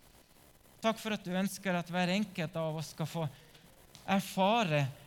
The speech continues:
og oppleve at du er mer enn en historisk begivenhet.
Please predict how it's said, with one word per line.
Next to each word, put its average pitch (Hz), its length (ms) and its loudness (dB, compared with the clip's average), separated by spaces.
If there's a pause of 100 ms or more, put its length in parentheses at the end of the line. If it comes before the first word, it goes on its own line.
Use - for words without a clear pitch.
(180)
og 196 240 -2
oppleve 170 640 0 (920)
at 175 160 -4
du 190 100 0
er 196 80 4
mer 214 320 4
enn 196 160 0
en 196 140 2
historisk 196 760 -2
begivenhet. 147 720 0